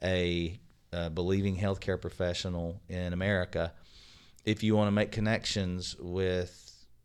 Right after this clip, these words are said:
global ministries, uh, I tech, Empower Approach, but there's literally ministries from around the globe that are there.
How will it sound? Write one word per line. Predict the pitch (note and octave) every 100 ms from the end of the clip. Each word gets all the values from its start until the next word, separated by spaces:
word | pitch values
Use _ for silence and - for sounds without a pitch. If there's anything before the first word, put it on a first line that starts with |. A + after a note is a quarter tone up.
| - F#2+
global | F#2+ G#2 A2 G#2 G2
ministries, | G2+ G#2+ G2 - F2 E2 - -
uh, | E2+ E2+ D#2 D2+ -
I | F#2
tech, | F#2+ F#2 E2+ D#2+ - -
Empower | F#2+ - G2+ G2 F#2+
Approach, | F2+ - G2+ F2+ - - -
but | F#2 C#2
there's | F2+ F2+ F#2+ G2+ - - -
literally | G2 G#2 G#2+ G#2+ F#2
ministries | F2+ F#2+ G2 F#2 F#2 -
from | F2+
around | F#2 F#2 F#2+
the | F2
globe | F2 G#2+ G#2 F2+
that | F2+
are | F2 F2
there. | G#2 G#2 F#2+